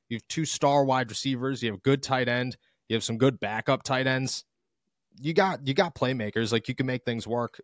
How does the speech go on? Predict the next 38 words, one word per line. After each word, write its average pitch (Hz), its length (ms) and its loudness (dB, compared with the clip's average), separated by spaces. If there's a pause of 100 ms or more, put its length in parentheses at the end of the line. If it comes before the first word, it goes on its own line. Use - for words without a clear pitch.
So 151 160 0
I 147 100 4
agree. 113 300 0
I, 120 180 -4
I 135 120 0
look 143 200 0
at 127 140 2
it 120 80 2
and 117 100 -8
just 113 140 -4
say, 110 280 0 (680)
like, 147 100 2
if 160 80 2
I 190 80 4
was 208 100 0
going 185 200 6
into 139 160 4
this 117 180 4
game, 113 440 2 (200)
I, 113 300 0 (140)
am 120 140 -2
I, 113 420 2 (120)
if 110 120 -6
you 120 100 2
ask 117 180 2
me 127 80 0
my 113 480 -2 (220)
expectations 127 800 -2
or 117 60 0
my, 110 260 0
what 120 220 2
I 117 80 4
anticipate 113 500 0
the 123 80 -4
offense 113 340 -2
to 117 80 -2
look 117 160 -2
like, 139 220 0